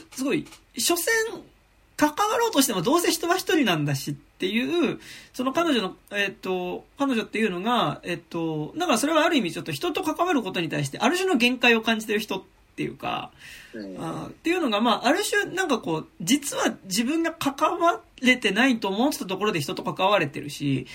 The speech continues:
Speaker 1: 逆にこう、関わらないで一人でいけ-、生きていけると思って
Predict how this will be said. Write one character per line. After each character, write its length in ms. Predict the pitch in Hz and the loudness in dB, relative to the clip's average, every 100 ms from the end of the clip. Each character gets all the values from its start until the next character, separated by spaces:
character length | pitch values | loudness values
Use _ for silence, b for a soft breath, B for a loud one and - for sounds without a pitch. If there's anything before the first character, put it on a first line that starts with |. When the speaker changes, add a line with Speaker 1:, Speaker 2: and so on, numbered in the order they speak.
| B | B
Speaker 1:
逆 240 | - 208 320 | -2 0 0
に 260 | 349 - - | -2 -4 -4
こ 280 | - 247 226 | 0 2 2
う、 80 | - | 0
関 140 | 233 233 | 0 2
わ 80 | 381 | 2
ら 80 | 427 | 4
な 80 | 403 | 2
い 80 | 233 | 2
で 60 | |
一 200 | 220 330 | 0 -2
人 80 | 311 | 0
で 260 | 208 156 - - - | 2 0 -2 -10 -4
い 140 | 220 | -4
け-、 100 | 277 | -2
生 140 | - | 0
き 100 | 285 | 0
て 140 | - 233 | 2 0
い 100 | 190 | 2
け 140 | 226 | 2
る 120 | 262 | 2
と 120 | 240 190 | 0 -2
思 280 | 190 208 | 0 0
っ 40 | 294 | 0
て 320 | - 185 135 | -2 -2 -2